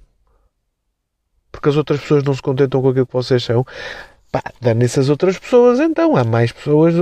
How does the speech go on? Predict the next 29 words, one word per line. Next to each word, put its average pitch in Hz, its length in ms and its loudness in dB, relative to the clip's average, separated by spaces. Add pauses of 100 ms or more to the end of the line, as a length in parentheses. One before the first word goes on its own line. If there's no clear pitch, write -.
(240)
no 160 240 0
mundo, 196 380 4
logo 196 400 4
eu 240 80 2
posso 156 340 -2
optar 185 340 -2
e 196 40 6
escolher 202 340 -2
por - 140 -18 (160)
pessoas 220 320 2
que - 100 -14
quero. 233 460 0 (1040)
Que - 80 -14
gostem 147 340 2
de 131 60 -2
mim. 113 260 -2
Não, 110 220 -2
os 113 80 -2
outros 123 220 -6
não 139 160 -2
têm 151 200 -2
que 170 100 -2
argalhar, 147 500 0
que 123 260 2
agradar 123 360 2
a 170 40 -2
todas 202 240 0
as 233 80 -2
pessoas. 285 320 -2